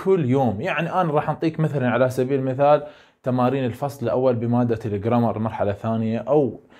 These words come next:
على سبيل المثال أعطيك محادثة معينة باللغة الإنجليزية تقعد أنت تقراها وتتابع وياي، وثاني يوم أحاسبك عليها وأتابعك بيها. هنا هذا الشيء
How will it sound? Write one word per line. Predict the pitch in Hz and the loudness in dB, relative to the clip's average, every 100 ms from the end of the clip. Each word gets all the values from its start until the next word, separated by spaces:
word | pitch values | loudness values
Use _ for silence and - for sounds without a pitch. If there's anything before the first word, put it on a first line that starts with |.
| _ | _
على | 107 123 | 0 0
سبيل | 123 117 120 | 0 0 0
المثال | 117 117 113 | 0 2 0
أعطيك | 107 107 120 120 | 0 -4 -6 -6
محادثة | 107 120 131 120 113 104 | -4 2 2 2 0 -2
معينة | 101 101 120 107 | 0 0 2 0
باللغة | 95 123 127 | -2 0 0
الإنجليزية | 113 120 113 110 107 | 0 -2 -2 -2 -2
تقعد | 107 196 180 131 | 2 4 4 2
أنت | 170 156 | 2 -2
تقراها | - 135 123 143 151 151 | -2 -4 4 4 4 2
وتتابع | 127 120 147 139 127 | 0 0 0 2 0
وياي، | 127 151 147 | 0 0 0
وثاني | 123 165 185 180 | 0 -2 0 0
يوم | 180 | -2
أحاسبك | 156 135 175 185 175 147 123 | -2 0 4 4 4 -4 0
عليها | 165 160 | 0 2
وأتابعك | 120 120 156 127 120 - | 0 4 4 4 -2 -4
بيها. | 113 98 90 _ - _ | -8 -8 -12 _ -20 _
هنا | - 190 214 196 202 | 0 2 4 4 4
هذا | 190 | 4
الشيء | 170 - 160 | 2 0 -2